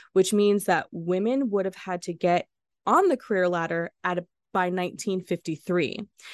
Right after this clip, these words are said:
Few women were in business school at this time. Most business schools began admitting increasing numbers of women in the early nineteen seventies, and women now comprise a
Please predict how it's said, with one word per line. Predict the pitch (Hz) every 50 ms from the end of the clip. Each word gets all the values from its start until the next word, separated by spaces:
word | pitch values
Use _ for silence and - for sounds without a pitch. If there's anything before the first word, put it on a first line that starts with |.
| - - _ _ _
Few | - 196 233 294 339
women | 349 269 220 202 196 196 196 185
were | 175 180 175
in | - - 175 170
business | - 170 170 175 175 175 - - - _ _ _ _ _ -
school | - - - - 185 170 165 -
at | - 160
this | - 170 165 -
time. | - - 160 151 151 156 180 185 _ _ _ -
Most | 190 196 202 247 330 320 - -
business | - 175 165 175 170 165 -
schools | - - 165 160 156 160 208 285 311 - - _ _ _ _ _ -
began | 190 190 170 180 185 180 175
admitting | 175 180 190 190 185 233 254 254
increasing | 233 196 190 185 - - 214 208 - - 254 240 214
numbers | 190 180 175 185 185 180
of | 190 170
women | 175 175 175 170 170
in | - - 165 165
the | 156
early | - - 165 165 160 160
nineteen | 160 160 165 - - 170
seventies, | 170 - - 277 226 180 170 160 160 156 160 - -
and | - 180 180 175
women | 190 202 226 226 214 214
now | 226 247 254 269
comprise | 262 285 262 226 - 180 170 170 170 -
a | -